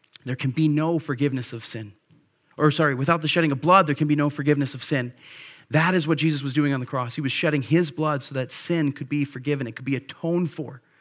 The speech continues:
The price could be paid. The debt would be wiped clean by him. That is what Jesus is doing. And so how are you? How am I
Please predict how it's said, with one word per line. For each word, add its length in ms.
The 80
price 320
could 100
be 80
paid. 360
The 60
debt 440
would 140
be 80
wiped 360
clean 440
by 400
him. 440
That 340
is 100
what 120
Jesus 240
is 100
doing. 320
And 80
so 100
how 200
are 60
you? 400
How 180
am 100
I 340